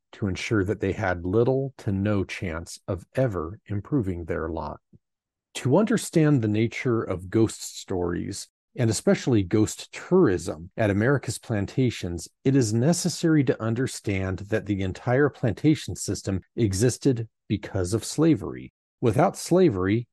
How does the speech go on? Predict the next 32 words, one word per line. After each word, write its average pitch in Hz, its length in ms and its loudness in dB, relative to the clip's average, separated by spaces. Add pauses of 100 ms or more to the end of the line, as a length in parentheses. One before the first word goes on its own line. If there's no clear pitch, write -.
agriculture, 123 800 0 (220)
especially 107 560 0
cotton 101 500 -2
agriculture, 92 800 -4 (160)
would 107 160 4
have 123 140 2
looked 90 360 -2
very 92 300 0
different. 151 560 -2 (140)
And 123 100 4
without 185 260 4
a 214 60 4
need 123 320 2
to 113 140 -2
later 107 280 4
justify 117 760 0
or 101 160 -4
play 104 320 0
down 143 320 0
slavery, 95 640 0
as 95 160 -2
well 107 200 0
as - 100 -6
to - 100 -18
promote 104 500 -2
lost 101 460 0
cause 135 400 0
mythology 92 600 -2
about 92 300 -2
the 107 60 -6
Civil 90 380 -4
War, 104 420 0